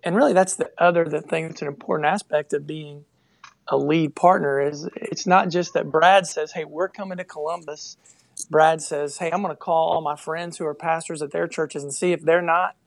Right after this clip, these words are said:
partnered somewhere, if they're not supporting somewhere, and I'm gonna call and invite them and bring them, bring them with me." Um, so, you know, just, just like Dave already mentioned, coming up for a vision tour here next year, I mean, there's the opportunity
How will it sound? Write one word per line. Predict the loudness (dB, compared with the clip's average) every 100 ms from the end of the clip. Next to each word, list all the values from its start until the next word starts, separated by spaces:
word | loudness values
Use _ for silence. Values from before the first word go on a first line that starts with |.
| _ _ _
partnered | 4 4 2
somewhere, | -2 -4 -2
if | -4
they're | -6 -6
not | -2 -2 -4
supporting | -8 -10 -2 -2 0 -4
somewhere, | -4 -2 0 -2 -6 -20 _ _ -2
and | 0
I'm | 2
gonna | 0
call | 4 4
and | 4
invite | 4 4 4
them | -2 -4
and | -4
bring | -4 -4 -4
them, | -4 -4 -6 -12 _ _ _ _ _ _ _
bring | 2 4
them | 2 -2
with | 2 2 0
me." | -10 -12 -18 _ _ _ _ _ _
Um, | 0 0 -2 -8
so, | 0 6 6 4
you | -2
know, | -4
just, | -4 -6 -8 -4
just | 0 0
like | 2
Dave | 2 2
already | 2 0
mentioned, | -4 -4 -4 -6 -10 _ _ -2
coming | 0 0
up | 0
for | 0
a | 2
vision | 0 -2 -6
tour | -2 2 2 2
here | 0 0
next | 2 0 -2 -2
year, | 2 4 4 2 -2 -20 -20 -20 _
I | -2
mean, | 2
there's | 2 4
the | 6
opportunity | 6 6 2 -2 -6 -4 -6